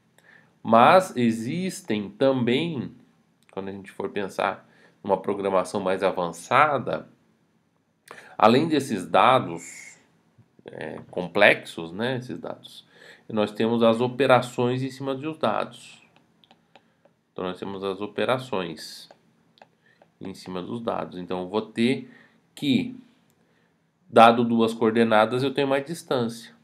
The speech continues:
Por exemplo, eu tenho uma distância, tá,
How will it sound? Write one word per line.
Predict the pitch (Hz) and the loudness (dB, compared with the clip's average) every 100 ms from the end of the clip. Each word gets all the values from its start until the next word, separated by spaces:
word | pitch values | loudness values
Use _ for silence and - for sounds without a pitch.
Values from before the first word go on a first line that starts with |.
| _ | _
Por | - | -12
exemplo, | 98 95 101 | -10 -8 -10
eu | |
tenho | 98 101 113 117 _ _ _ _ - | -10 -10 -10 -12 _ _ _ _ -8
uma | 104 | -8
distância, | 104 127 127 - 104 104 113 - - 113 - _ _ _ - _ _ _ - _ - _ _ _ _ _ _ _ _ _ _ | -8 -12 -16 -6 -4 -2 -4 -6 -6 -8 -10 _ _ _ -20 _ _ _ -20 _ -20 _ _ _ _ _ _ _ _ _ _
tá, | - 107 | -10 -10